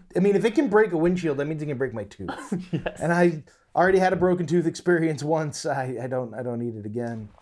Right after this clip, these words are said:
Speaker 2: This week, we are giving away a pouch mounting panel with two pouches. You can screw this to the side of your fridge, the side, the front of your pull-out drawers, anywhere in the side of a vehicle,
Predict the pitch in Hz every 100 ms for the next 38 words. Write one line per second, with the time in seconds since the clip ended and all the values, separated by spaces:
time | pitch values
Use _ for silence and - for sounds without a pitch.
0 | - 143 196 190 190 185 - 165 165 160
1 | 170 156 151 151 147 139 135 - 180 185
2 | 180 185 180 180 180 180 175 175 165 208
3 | 214 190 170 170 175 165 151 185 190 185
4 | 175 175 160 - 143 - 151 143 131 101
5 | 95 92 92 _ _ _ _ _ - 214
6 | 214 196 175 - - - 123 160 139 139
7 | 135 123 - 165 147 123 127 - 139 135
8 | 113 113 107 117 175 208 202 196 190 180
9 | 147 156 151 147 135 - 160 143 143 123
10 | 117 139 190 185 185 185 175 175